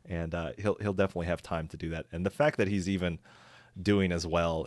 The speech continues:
in the E P T Cups, which, you know, always have very stacked lineups, is, is great. It's great for his competitive growth and his experience and, um, you know, just learning how to play a series versus all these guys and doing it week after week. Uh,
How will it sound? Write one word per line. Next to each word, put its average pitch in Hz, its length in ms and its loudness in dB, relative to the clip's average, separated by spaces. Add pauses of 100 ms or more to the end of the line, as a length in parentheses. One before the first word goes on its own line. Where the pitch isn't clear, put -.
in 87 140 0
the 90 160 -2
E 87 40 -2
P 85 140 -6
T 82 160 -6
Cups, - 460 -2
which, - 320 -4 (100)
you 90 80 -4
know, 76 120 -4
always 87 400 2
have 82 180 0
very 80 500 -4
stacked - 420 -4
lineups, 78 460 -8
is, 76 280 -8 (340)
is 98 140 -2
great. 123 260 4 (160)
It's 87 140 -4
great 90 260 2
for 92 100 0
his 87 360 0
competitive 85 560 0
growth 101 360 2
and 80 220 -4
his 82 340 -8
experience 95 680 -2
and, 76 240 -8 (560)
um, 76 400 -8 (100)
you 90 100 -6
know, 76 140 -6
just - 260 -10
learning 87 400 0
how 90 120 2
to 87 60 -2
play 87 280 0
a 85 40 0
series 87 420 0
versus 95 280 0
all 98 120 6
these 98 180 0
guys 107 320 4
and 78 200 -4 (180)
doing 87 240 0
it 78 100 -2
week 85 220 0
after 87 260 0
week. 82 360 -2
Uh, 76 180 -6